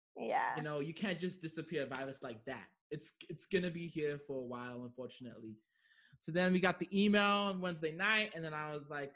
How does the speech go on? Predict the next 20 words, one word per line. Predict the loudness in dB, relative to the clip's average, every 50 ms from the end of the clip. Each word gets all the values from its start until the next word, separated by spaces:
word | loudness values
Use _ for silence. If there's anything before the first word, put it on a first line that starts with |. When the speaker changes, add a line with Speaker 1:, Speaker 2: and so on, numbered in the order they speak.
| -8 -8
Speaker 2:
"Okay, | -8 -6 -2 -2 0 0 0 -2 -4 -8 -12 _ _ _ _ _ _ _ _
hopefully," | -2 -2 -2 -2 -4 -4 -4 -2 -2 -2 -2 -4 -4 -8 -12 _ _ _ _ _ _ _ _ _ _ _ _ _ _ _ 0
I | 0
was | 2 2
hoping | 0 0 0 0 -2 -2
before | -2 -4 -2 -2 -2
the | -2 -2 -2
email | -2 -2 -4 -4
sent | -4 -4 -4 -4 -4 -4 -2
that | -2 -2 0 0
it | -2
was, | -2 -2 -2 -2
like, | -4 -4 -2
on | -4 -4 -4 -4
Mondays | -4 -4 -2 -2 0 0 0 -2 -2 -4
when | -4 -4
it | -2
was | -2 -4 -4 -4
gonna | -4 -6 -6
start. | -6 -6 -6 -6 -6 -6